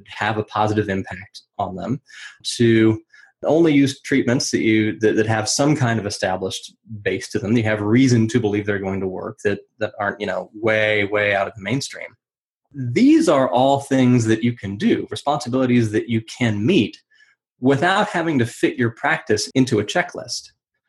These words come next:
There is a small but growing body of data that, that is directly related to therapist way of being,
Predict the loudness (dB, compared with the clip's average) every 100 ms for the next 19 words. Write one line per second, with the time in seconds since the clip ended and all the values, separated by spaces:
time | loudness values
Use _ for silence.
0 | _ _ -4 0 2 2 0 -2 -10 -10
1 | -2 2 4 4 4 2 0 0 2 4
2 | 4 4 2 2 2 2 2 2 2 2
3 | 0 -2 -2 -4 -6 -6 -8 -8 -6 -2
4 | -2 0 -2 -4 -6 -4 -2 -2 -4 -4
5 | 0 0 2 0 0 -2 -4